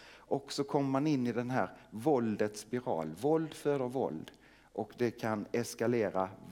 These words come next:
vansinnigt snabbt, faktiskt.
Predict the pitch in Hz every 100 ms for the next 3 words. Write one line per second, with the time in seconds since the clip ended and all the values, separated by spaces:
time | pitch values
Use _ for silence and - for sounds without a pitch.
0 | 95 120 156 175 - 107 107 - - 98
1 | - - - - - 131 120 - - -
2 | -